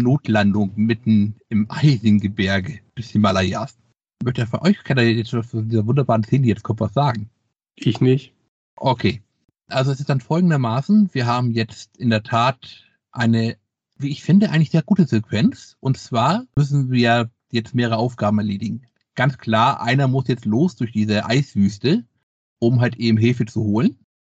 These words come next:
Speaker 1: Da bleiben naturgemäß nur Lucky oder Shi übrig. Also sprich der grobschlächtige, verwöhnte Amerikaner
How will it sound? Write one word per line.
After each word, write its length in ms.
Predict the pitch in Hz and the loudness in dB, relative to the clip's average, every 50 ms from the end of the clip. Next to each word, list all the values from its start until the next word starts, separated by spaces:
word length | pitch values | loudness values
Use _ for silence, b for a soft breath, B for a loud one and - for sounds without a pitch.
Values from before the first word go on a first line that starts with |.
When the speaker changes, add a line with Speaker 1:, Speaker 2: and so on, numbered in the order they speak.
| _ _ - | _ _ -6
Speaker 1:
Da 100 | - 113 | -6 -6
bleiben 560 | 110 - 110 107 107 113 117 120 120 120 127 123 | -4 -2 0 2 2 2 2 2 2 0 0 -2
naturgemäß 720 | - 120 110 - - 127 131 127 123 117 113 117 117 - - | -4 -6 -4 0 0 0 2 4 4 6 4 4 2 2 2
nur 300 | 110 110 113 123 123 127 | 2 4 4 4 2 2
Lucky 340 | 117 107 113 - - - 120 | 2 0 -2 -2 -2 -4 -4
oder 180 | 107 107 110 110 | -2 -2 -2 -4
Shi 220 | - - 110 107 | -4 -4 -2 0
übrig. 600 | 98 101 113 - - - 208 302 - - - _ _ _ _ _ _ _ _ _ | 0 0 0 -2 0 0 0 0 -2 -10 -20 _ _ _ _ _ _ _ _ _
Also 200 | - 113 113 117 | -6 -4 -2 -2
sprich 300 | 117 110 - - 135 139 | -4 -4 -4 -6 -4 -4
der 140 | - 135 120 | -2 -4 -4
grobschlächtige, 800 | - - 113 156 180 - - - 156 - - 139 131 131 131 131 | -2 0 0 0 0 -2 -2 -2 -2 -2 -2 -2 0 2 0 0
verwöhnte 440 | - 127 107 117 110 120 135 131 123 | 0 -2 -2 0 0 0 0 0 -4
Amerikaner 760 | 110 107 110 107 104 - - 113 110 113 139 160 196 247 | -4 -4 -4 -4 -4 -2 0 0 2 2 2 2 2 0